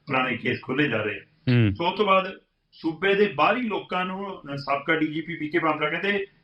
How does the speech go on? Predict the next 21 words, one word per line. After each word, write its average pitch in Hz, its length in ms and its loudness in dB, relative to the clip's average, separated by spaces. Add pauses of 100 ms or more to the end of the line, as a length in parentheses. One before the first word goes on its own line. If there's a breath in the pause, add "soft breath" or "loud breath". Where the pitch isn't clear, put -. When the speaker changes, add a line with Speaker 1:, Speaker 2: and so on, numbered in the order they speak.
Speaker 1:
ਸੂਬੇ 160 300 0
ਤੋਂ 190 140 2
ਬਾਹਰੀ 202 260 2
ਲੋਕਾਂ 196 300 -4
ਨੂੰ 208 120 -8
ਸਿਕਿਉਰਿਟੀ 233 480 -2
ਦੇਣ 196 220 4
ਦਾ 165 100 0
ਵੀ 151 120 0
ਮੇਰੇ 139 160 0
ਤੇ 107 100 -8
ਦਬਾਅ 110 320 -4
ਸੀ। - 120 -20 (320)
Speaker 2:
ਹੂੰ, 107 80 6
ਹੂੰ। 101 240 6
Speaker 1:
ਪੂਰੇ 165 140 4
ਪੰਜਾਬ 175 380 0
'ਚ - 80 -8
ਚਰਚਾ 190 480 2
ਹੈ 151 140 2
ਕਿ 139 340 -2